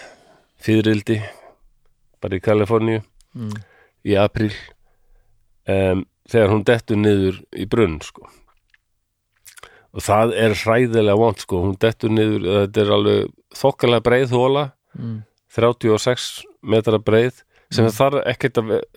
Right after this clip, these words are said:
Speaker 1: vera betra, sko.
Speaker 2: Þrjátíu og sex
Speaker 1: Því þá
Speaker 2: sentim-, sentímetra breið.
Speaker 1: Já, það, það, ef hún er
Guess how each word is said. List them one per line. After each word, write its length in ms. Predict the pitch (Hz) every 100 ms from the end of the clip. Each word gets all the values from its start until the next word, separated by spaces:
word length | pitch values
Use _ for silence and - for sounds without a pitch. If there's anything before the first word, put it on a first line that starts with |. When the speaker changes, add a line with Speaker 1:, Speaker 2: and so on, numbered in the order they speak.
| -
Speaker 1:
vera 440 | 120 127 113 101 -
betra, 400 | - 143 - 73
sko. 240 | 71 - - _ _ _ _ _
Speaker 2:
Þrjátíu 200 | - 110
og 60 | 107
sex 140 | 107
Speaker 1:
Því 80 | 101
þá 120 | 117 127
Speaker 2:
sentim-, 180 | -
sentímetra 480 | - 107 101 92 98
breið. 240 | 92 90 - -
Speaker 1:
Já, 140 | 104 82 78
það, 220 | 101 98
það, 320 | 110 107 58
ef 160 | 104 113
hún 100 |
er 40 | 113